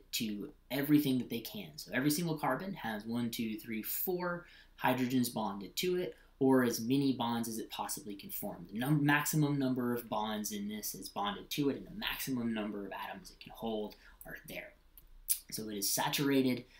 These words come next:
with hydrogens, um, pretty much how that goes. If your body tries to break this down, it's gonna take a lot of energy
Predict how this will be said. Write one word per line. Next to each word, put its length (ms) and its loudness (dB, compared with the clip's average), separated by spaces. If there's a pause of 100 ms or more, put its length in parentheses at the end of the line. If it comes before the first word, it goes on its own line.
(160)
with 440 0
hydrogens, 720 4 (320)
um, 460 -8 (840)
pretty 200 2
much 140 2
how 160 6
that 200 0
goes. 380 -10 (360)
If 300 -4
your 180 2
body 380 4
tries 320 2
to 80 -4
break 280 -8
this 140 -4
down, 240 0
it's 120 0
gonna 180 -4
take 180 -8
a 60 -6
lot 420 2
of 160 -4
energy 640 2